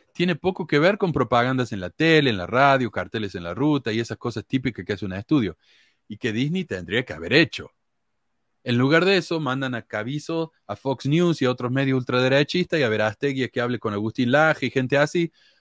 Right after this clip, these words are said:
para hablar de cómo los demócratas comen bebés y los locos maga quedan encantados y llenan los cines. De esa manera, lo poco o mucho que haga la película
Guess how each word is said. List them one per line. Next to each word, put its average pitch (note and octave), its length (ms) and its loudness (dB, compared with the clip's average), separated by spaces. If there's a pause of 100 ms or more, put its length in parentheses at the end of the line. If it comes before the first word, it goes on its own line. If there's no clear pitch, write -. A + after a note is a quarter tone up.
(140)
para C3 200 4
hablar D3+ 260 4
de D3+ 120 0
cómo F#3 300 0
los E3+ 120 2
demócratas C#3+ 580 0
comen C#3+ 340 0
bebés D#3+ 520 2 (360)
y B2+ 100 -2
los C3 120 2
locos D3 340 0
maga E3 420 2
quedan D3 340 0
encantados B2+ 800 0
y C3+ 100 0
llenan C#3 320 -2
los G#2+ 140 -6
cines. F2+ 320 -10 (1080)
De C#3 100 -2
esa D#3+ 180 0
manera, E3+ 400 0
lo B2 180 -2
poco F3 340 -2
o B2+ 40 0
mucho D3 380 -4
que B2 140 -4
haga D3 140 0
la C3+ 100 0
película D#3+ 640 -2